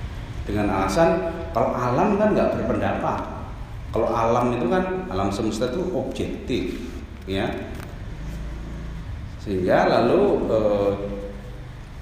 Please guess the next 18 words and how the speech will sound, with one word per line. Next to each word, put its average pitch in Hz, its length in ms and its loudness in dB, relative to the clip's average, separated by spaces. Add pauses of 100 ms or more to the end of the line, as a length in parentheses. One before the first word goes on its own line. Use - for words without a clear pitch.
(100)
sebagai 101 400 2
seorang 107 400 4
ilmuwan, 107 500 4
sebagai 95 320 0
seorang 98 380 2
ulama, 92 580 2
Al-Haytham 98 600 0
ini 208 100 4 (760)
tidak 123 320 2
tertarik 110 400 2
lagi 101 320 2
mempelajari 107 720 4
tentang 98 240 0
manusia, 95 560 0 (800)
artinya 104 800 -2 (640)
pendapat-pendapat 92 880 2
manusia 92 400 0
ya. - 280 2